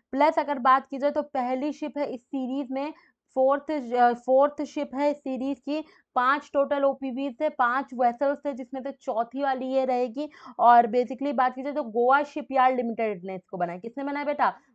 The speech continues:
गोवा शिपयार्ड लिमिटेड ने इसको बनाया है, ये बात भी याद रखनी है। आगे की बात की जाए तो यूनियन हेल्थ मिनिस्टर मनसुख मंडाविया जी ने यहाँ पर एक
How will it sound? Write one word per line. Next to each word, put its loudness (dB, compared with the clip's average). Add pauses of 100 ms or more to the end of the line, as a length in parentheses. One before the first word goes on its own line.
गोवा 4
शिपयार्ड 2 (340)
लिमिटेड -2
ने -2
इसको -2
बनाया 0
है, 0
ये 0
बात 0
भी -4
याद 4
रखनी -4
है। -6 (300)
आगे 8
की -6
बात 2
की -8
जाए 0 (240)
तो -2
यूनियन -2
हेल्थ 0
मिनिस्टर -4
मनसुख -8
मंडाविया -2
जी -6
ने -4 (260)
यहाँ 0
पर -2
एक -2